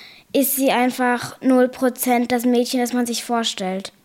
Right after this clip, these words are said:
Hätte sie nicht so einen Namen, dann wäre sie wahrscheinlich schon mehr das Bilderbuchmädchen. Hm.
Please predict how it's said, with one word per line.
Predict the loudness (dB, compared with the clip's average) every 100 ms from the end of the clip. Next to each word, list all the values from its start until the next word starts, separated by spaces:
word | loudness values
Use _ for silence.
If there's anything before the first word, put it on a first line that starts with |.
| _ _ _ _ -20 _ -20 _ -4
Hätte | -4 2
sie | 4
nicht | 6 4
so | 2
einen | 2 4 2
Namen, | 4 4 4
dann | 4 4
wäre | 4
sie | 2 0
wahrscheinlich | 0 0 0 -2 -2
schon | 0 2 2
mehr | 0 -2
das | -4 -6
Bilderbuchmädchen. | -4 -4 -4 -6 -6 -6 -6 -6 -4 -4 -8 _ _ _ _ _ _ _ _ _ _ _ _ _ _ _ _ _ _ _ _ _ _ _ _
Hm. | 2 4 0